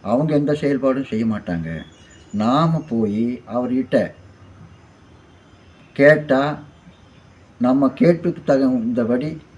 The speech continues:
அங்க அடங்கியிருக்கிற ஆத்மா மாறுபாடு அடையும். நம்ம ஜீவனுக்கு அந்த மாறுபாடு கொடுக்கும். அந்த ரகசியத்தை தான் குருபரான சாமி எழுதியிருக்காரு.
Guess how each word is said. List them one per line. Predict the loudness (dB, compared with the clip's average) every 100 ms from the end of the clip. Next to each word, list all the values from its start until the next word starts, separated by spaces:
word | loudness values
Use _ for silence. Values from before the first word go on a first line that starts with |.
| -8
அங்க | -4 -2 -2
அடங்கியிருக்கிற | -2 0 -2 -2 -4 -4
ஆத்மா | -6 -4 -4 -4 -10 -20 -10
மாறுபாடு | -2 2 4 2 0 -2 -2 -6 -8
அடையும். | -8 -6 -4 -6 -8 -20 -20 -20 -6
நம்ம | -2 0 0
ஜீவனுக்கு | 0 0 2 0 -2 -4 -10 -8
அந்த | -8 -6
மாறுபாடு | -2 0 0 0 -2 -4 -6
கொடுக்கும். | -6 -6 -4 -8 -8 -12 -20 -20 -18
அந்த | -6 -2 0 0
ரகசியத்தை | -2 -4 -8 -6 -4 -4 -6
தான் | -4 -6 -10 -18 -20 -20 -20 -20 -10 -2
குருபரான | 0 2 2 0
சாமி | -2 -4 -2
எழுதியிருக்காரு. | -2 -4 -6 -6 -6